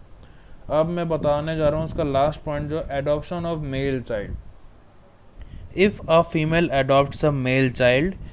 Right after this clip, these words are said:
she must be senior to the child by at least twenty-one years। अगर वो मेल चाइल्ड को अडॉप्ट करने जा रही है तो वो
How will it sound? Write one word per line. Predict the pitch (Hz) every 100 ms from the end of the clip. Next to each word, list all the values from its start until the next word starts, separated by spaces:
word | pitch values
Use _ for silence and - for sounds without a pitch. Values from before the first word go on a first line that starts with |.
| - -
she | - 214 202
must | 170 165 165 165
be | 180
senior | - 156 151 165 170 170
to | 156
the | 156 -
child | 151 127 117 107 104 - - - 127
by | 139 143
at | 131 127
least | 131 147 170 - - - - - - - -
twenty-one | 135 135 147 143 151 143
years। | 123 104 - - - - - - - - - - - - - - - - - -
अगर | 139 147 170 175
वो | 165 156 165
मेल | 139 143 151
चाइल्ड | 151 143 143
को | 147
अडॉप्ट | 135 123 131 131 -
करने | 131 135 131
जा | 120 117
रही | 123 131
है | 135
तो | 139 127
वो | 123 127 143